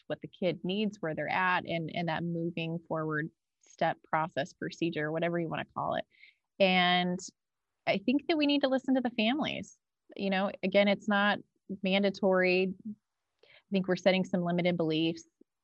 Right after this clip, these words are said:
on the student if, if we totally block them into one or the other.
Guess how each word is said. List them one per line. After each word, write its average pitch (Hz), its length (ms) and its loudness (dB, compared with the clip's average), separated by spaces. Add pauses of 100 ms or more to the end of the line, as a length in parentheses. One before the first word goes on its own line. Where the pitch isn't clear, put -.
(180)
on 175 140 -8
the 143 100 -8
student 156 560 -6 (240)
if, 175 120 -6 (200)
if 175 180 -6
we 165 80 -2
totally 170 340 -4
block 156 320 -4
them 160 100 -6
into 156 260 -6
one 151 200 -4
or 151 80 -4
the 147 120 -6
other. 139 320 -4